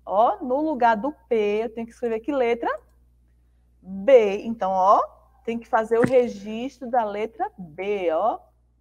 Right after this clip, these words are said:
Boi, tá certo? É, outro nome de animal com a letra B.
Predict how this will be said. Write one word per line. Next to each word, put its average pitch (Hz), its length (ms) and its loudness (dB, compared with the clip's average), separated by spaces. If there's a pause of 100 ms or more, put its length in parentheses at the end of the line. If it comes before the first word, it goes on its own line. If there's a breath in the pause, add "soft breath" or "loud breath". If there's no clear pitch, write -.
(380)
Boi, 233 840 2 (200)
tá - 60 -20
certo? 320 500 0 (1120)
É, 185 540 -2
outro 320 400 2
nome 269 400 -4
de 262 80 -4
animal 226 400 -2
com 226 100 -10
a 220 60 -6
letra 214 300 -8
B. 175 520 -8